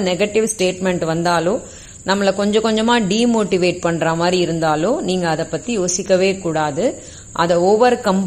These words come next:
பண்ணணும். அது வந்து மத்தவங்களோட பிரச்சனை. அவங்க நெகட்டிவா இருக்கானா அது அவங்களோட பிரச்சனை. But நம்ம நம்மளோட சைடை நம்ம சரியா செஞ்சு, செஞ்சுக்கிட்டே இருக்கோம்னா கண்டிப்பா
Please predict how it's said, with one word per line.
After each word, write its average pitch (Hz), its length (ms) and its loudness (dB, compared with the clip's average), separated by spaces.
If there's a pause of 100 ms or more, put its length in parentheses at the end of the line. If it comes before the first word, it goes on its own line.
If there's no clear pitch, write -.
பண்ணணும். 151 500 -2 (440)
அது 165 200 0
வந்து 214 160 2 (140)
மத்தவங்களோட 294 500 2 (100)
பிரச்சனை. 170 440 0
அவங்க 175 200 -2 (100)
நெகட்டிவா 226 500 2
இருக்கானா 196 340 -2 (100)
அது 220 160 0
அவங்களோட 214 480 2
பிரச்சனை. 160 360 -2 (640)
But 180 140 0 (120)
நம்ம 262 320 2 (100)
நம்மளோட 214 360 2 (120)
சைடை 214 260 2
நம்ம 185 220 0 (100)
சரியா 196 280 2 (100)
செஞ்சு, 180 280 -4 (120)
செஞ்சுக்கிட்டே 214 580 2
இருக்கோம்னா 180 460 0 (500)
கண்டிப்பா 190 360 0